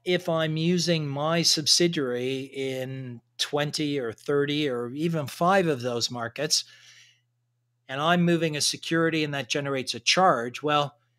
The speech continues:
if I'm generating a charge and it's going from one pocket of mine to another pocket of, pocket of mine as an organization, I'm gonna be less concerned than if I have to pay a foreign bank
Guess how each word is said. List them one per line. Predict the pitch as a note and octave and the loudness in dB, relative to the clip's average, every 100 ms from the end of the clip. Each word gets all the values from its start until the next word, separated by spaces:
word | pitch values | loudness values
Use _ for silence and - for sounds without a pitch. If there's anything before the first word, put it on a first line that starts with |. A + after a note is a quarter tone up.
| _ _ D3 | _ _ -10
if | - | -2
I'm | G3 A#3 | 0 2
generating | F#3 F3+ E3+ D#3+ D3+ C3+ | 2 2 2 2 -2 -4
a | |
charge | - D#3 D3+ D3 D3 | -2 0 2 0 -4
and | |
it's | B2+ | -6
going | - C3+ B2 | -6 -6 -6
from | A#2+ B2 | -10 -6
one | D3 F3+ | 0 0
pocket | E3+ C#3+ B2 B2 | 0 -2 -2 -6
of | A2 | -8
mine | A#2 A#2+ A#2+ A2+ | -8 -8 -8 -8
to | - B2 | -8 -8
another | A#2 B2+ F3+ F3+ | -6 -2 2 2
pocket | - C3+ A#2+ A#2+ | 2 -2 -2 -4
of, | A2+ A2 - | -8 -8 -4
pocket | D3+ C#3 C3+ | 0 0 -2
of | A#2+ | -6
mine | A#2 B2 A#2+ A#2+ C3 | -8 -8 -8 -10 -6
as | C3 C3 | -6 -4
an | |
organization, | B2+ B2 A#2 A2 E3 F#3+ - A#2 A#2+ - - - - _ - | -6 -6 -6 -4 0 0 0 -2 -8 -18 -20 -20 -20 _ -2
I'm | F#3+ A#3+ | 2 4
gonna | A#3 | 6
be | F#3 | 6
less | F3 F3 - | 6 6 4
concerned | - D3 - G3 F3+ C3+ | 2 0 4 4 4 2
than | C3+ C#3 | -2 -4
if | - | -4
I | C#3+ C3+ | -4 -2
have | C#3+ C#3+ - | 0 0 -4
to | B2+ | -10
pay | - D3+ D3 C3+ A#2 _ _ - | -4 0 0 0 -4 _ _ -14
a | B2 | -12
foreign | - F3 F#3+ F3 C#3+ | 0 4 6 4 2
bank | C3+ B2+ A#2+ - | 0 -2 -4 -10